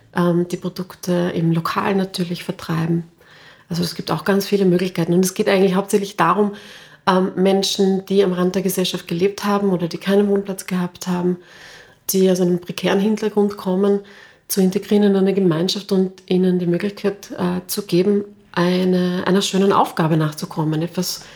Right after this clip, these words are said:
zu tun, was wertvoll ist für die Gemeinschaft und ja, damit auch wieder, wie wir sagen,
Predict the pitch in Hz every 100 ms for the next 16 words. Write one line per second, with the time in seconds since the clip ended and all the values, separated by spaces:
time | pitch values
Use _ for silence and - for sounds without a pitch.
0 | - - 208 220 240 208 180 190 - 208
1 | 202 202 - 202 196 180 170 185 202 -
2 | - - - - - - - - 185 185
3 | 180 - - 175 165 165 175 180 185 175
4 | 185 180 185 180 185 - 180 180 175 165
5 | 170 175